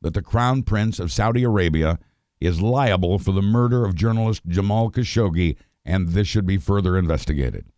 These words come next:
That is the conclusion of a United Nations forensic panel in a report out yesterday. The current U S president, whose son-in-law had befriended Mohammed bin Salman,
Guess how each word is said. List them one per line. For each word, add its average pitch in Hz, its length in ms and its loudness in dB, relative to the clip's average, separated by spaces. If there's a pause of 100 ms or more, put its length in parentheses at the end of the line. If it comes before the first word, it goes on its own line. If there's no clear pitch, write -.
(540)
That 120 360 0
is 110 160 -2
the 123 100 0
conclusion 101 680 0
of 90 160 -2
a 92 40 0
United 104 400 2
Nations 101 460 0
forensic 98 580 0
panel 80 440 0 (280)
in 80 140 -2
a 82 60 2
report 87 400 0
out 82 180 -2
yesterday. 64 640 -6 (680)
The - 100 -4
current 135 440 0
U 113 220 0
S 110 160 -2
president, 98 520 0
whose 90 200 -4
son-in-law 117 540 0
had 95 140 0
befriended 113 480 0
Mohammed 98 460 0
bin 113 180 2
Salman, 104 480 0